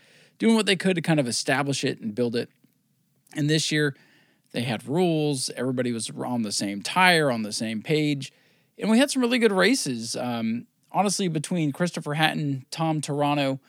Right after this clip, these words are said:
Tony Pereira, and Ricky Moxley, when he was able to drive for a little bit, uh, that was really good stuff. And I think with Kelly Jarrett coming on late in the season, I think that gives a lot of hope for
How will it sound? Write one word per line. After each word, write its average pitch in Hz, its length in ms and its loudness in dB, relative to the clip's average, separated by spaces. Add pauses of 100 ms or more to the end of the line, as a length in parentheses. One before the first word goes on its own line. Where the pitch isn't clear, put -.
(480)
Tony 151 300 2
Pereira, 135 640 2
and 120 440 -4
Ricky 143 240 0
Moxley, 139 380 0
when 127 100 -4
he 123 60 -2
was 123 140 -6
able 120 160 -4
to 117 40 -6
drive 123 320 -2
for 127 60 -4
a - 20 -2
little 120 120 -6
bit, 117 320 -4
uh, 113 300 0
that 135 260 0
was 185 320 -2
really 123 540 -2
good 123 220 -2
stuff. 143 380 2
And 127 100 -4
I 143 80 0
think 160 300 -4
with 139 180 -2
Kelly 160 300 2
Jarrett 139 420 0
coming 135 240 0
on 127 320 -2 (400)
late 147 280 0
in 147 160 -2
the 127 100 -2
season, 143 440 0
I 127 80 0
think 120 160 -6
that 127 80 0
gives 120 160 -6
a 120 60 -4
lot 117 120 0
of 110 80 -4
hope 139 320 -2
for 123 500 -4